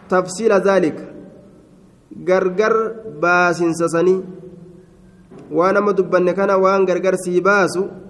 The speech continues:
qabadhu je. Mubtadi'iina ka eegallu haala, haala taaneen nuti. Bisalaati ulaa salaata duraatiin ka eegallu haala taaneen. Salaata dura salaatamte.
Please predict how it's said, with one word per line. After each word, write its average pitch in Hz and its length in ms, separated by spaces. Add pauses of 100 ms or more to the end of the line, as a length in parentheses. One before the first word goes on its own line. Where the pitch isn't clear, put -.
(300)
qabadhu 170 440
je. 120 160 (1300)
Mubtadi'iina 190 880
ka 196 100
eegallu 185 560
haala, 190 320
haala 185 340
taaneen 156 540
nuti. - 340 (800)
Bisalaati 190 680
ulaa 190 340
salaata 190 540 (320)
duraatiin 180 680
ka 180 100
eegallu 180 600
haala 185 380
taaneen. 147 480 (1000)
Salaata 185 520 (180)
dura 208 220 (1000)
salaatamte. 151 1040